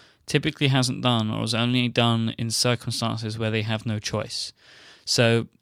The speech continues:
you mention, and other people mention the iPhone five, right? Well, you had no choice.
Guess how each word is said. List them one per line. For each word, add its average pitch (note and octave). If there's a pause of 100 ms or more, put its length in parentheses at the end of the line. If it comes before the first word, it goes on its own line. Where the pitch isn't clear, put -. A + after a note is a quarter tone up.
you B2+
mention, A2+
and A2
other A#2
people A2+
mention A2
the G#2+
iPhone G#2
five, G2+
right? G#2
Well, A2+
you A#2+
had B2
no A2+
choice. -